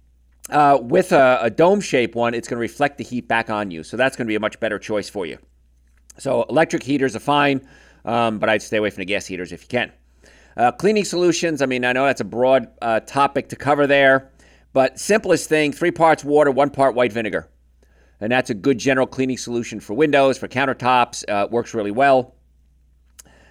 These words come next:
Uh, with your countertops, if you have granite, make sure you clean and seal them twice a year.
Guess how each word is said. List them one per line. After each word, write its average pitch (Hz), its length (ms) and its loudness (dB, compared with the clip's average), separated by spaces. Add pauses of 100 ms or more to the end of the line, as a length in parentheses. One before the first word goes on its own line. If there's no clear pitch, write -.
(120)
Uh, 123 160 -2
with 175 200 -2
your 220 100 2
countertops, 185 720 0
if 143 180 -2
you 175 100 -2
have 175 240 0
granite, 165 520 0 (540)
make 143 240 0
sure 175 200 -2
you 151 180 0
clean 175 580 -6
and 135 120 -6
seal 254 540 0
them 87 420 -12 (380)
twice 131 320 0
a 127 40 -6
year. 113 280 -4